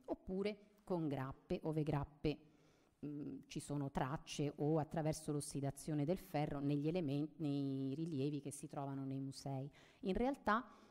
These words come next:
qui, potendolo osservare direttamente, si è visto che, eh, i due sistemi non sono alternativi, ma probabilmente sono complementari quando si tratta di rilievi ovviamente molto pesanti.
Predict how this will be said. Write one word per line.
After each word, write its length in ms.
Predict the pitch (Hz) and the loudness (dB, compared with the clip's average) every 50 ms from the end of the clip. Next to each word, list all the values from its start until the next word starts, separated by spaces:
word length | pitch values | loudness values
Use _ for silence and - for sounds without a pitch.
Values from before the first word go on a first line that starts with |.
| - - | -20 -12
qui, 360 | _ - 202 214 247 - - - - - - - | _ -2 -2 -2 -2 -4 -10 -20 -20 -20 -8 -8
potendolo 500 | 147 135 - 175 196 220 202 170 151 151 | -4 0 2 2 2 2 2 2 2 0
osservare 640 | 156 - - - 143 151 151 160 160 165 160 156 | 0 -2 -4 -4 -2 -2 0 0 0 2 2 2
direttamente, 1000 | 147 160 151 156 160 160 - - 156 151 156 151 143 139 143 147 - - 202 226 - - - - - | 2 2 2 2 0 0 -2 -2 0 2 2 2 0 0 -2 -4 -4 -6 -6 -6 -6 -10 -18 -16 -12
si 200 | - - - 254 | -8 -4 -2 -2
è 40 | 254 | -2
visto 580 | 220 175 185 196 202 - - - - 247 - - | 0 0 0 -2 -2 -4 -4 -4 -4 -4 -2 -2
che, 400 | - 190 185 - - - - - | 0 0 0 0 -2 -8 -16 -8
eh, 300 | - 160 147 147 143 147 | -4 -2 -2 0 0 0
i 80 | 139 156 | 0 0
due 160 | 160 190 185 | 2 2 2
sistemi 520 | 180 - 233 - - - 175 185 208 190 156 | 2 0 -4 -4 -4 -2 -2 0 0 0 0
non 200 | 147 143 147 - | 0 0 -2 -2
sono 280 | - - 226 190 156 | -4 -2 0 0 0
alternativi, 1000 | 147 143 - - 151 143 147 139 139 - - - 151 139 131 123 131 131 127 - - | 0 -2 -2 -2 0 0 2 2 0 0 -2 -2 -2 0 0 0 0 0 0 -2 0
ma 180 | - 170 180 185 | 0 0 0 0
probabilmente 800 | - - 151 135 143 139 143 156 151 156 180 202 202 - 165 143 | 0 0 2 4 4 4 6 6 6 6 6 6 4 2 -2 -2
sono 400 | - - 147 143 139 135 135 139 - - - - - - | 0 0 2 2 2 2 0 -2 -4 -12 -20 -20 -20 -12
complementari 1120 | _ - 156 151 147 - - 143 147 147 147 147 - - 170 170 190 202 202 180 151 - - - - - - | _ -2 0 4 6 6 6 6 6 4 4 2 2 2 2 4 4 4 2 2 0 0 -4 -8 -12 -2 2
quando 280 | - 143 135 135 139 | 4 6 6 6 4
si 140 | 139 - 147 | 4 2 0
tratta 340 | 135 135 135 160 - - 160 | 0 2 0 0 0 -2 -2
di 120 | 139 139 | 0 0
rilievi 440 | 131 135 139 135 135 143 156 165 160 | 0 2 2 4 4 4 4 4 4
ovviamente 540 | 143 131 135 131 127 127 143 156 156 - 151 | 2 2 2 2 4 4 2 2 2 2 4
molto 320 | 131 127 131 - - 135 | 4 4 2 2 2 4
pesanti. 760 | - - 120 - - 165 160 147 139 143 139 - - 151 143 | 4 4 2 4 2 2 4 4 4 2 0 0 -4 -6 -6